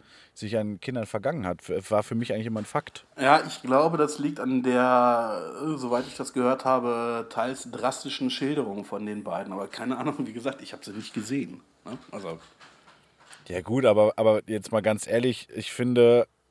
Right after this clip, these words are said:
Speaker 1: wenn man sagt, der hat, äh,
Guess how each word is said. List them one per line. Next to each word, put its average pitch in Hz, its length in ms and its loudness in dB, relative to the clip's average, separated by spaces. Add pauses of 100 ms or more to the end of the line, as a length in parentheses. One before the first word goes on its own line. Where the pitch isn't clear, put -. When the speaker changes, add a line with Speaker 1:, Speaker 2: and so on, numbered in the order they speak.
(160)
Speaker 1:
wenn 107 220 -2
man 107 200 0
sagt, 107 300 4 (1080)
der 107 180 8
hat, - 360 4
äh, 92 420 2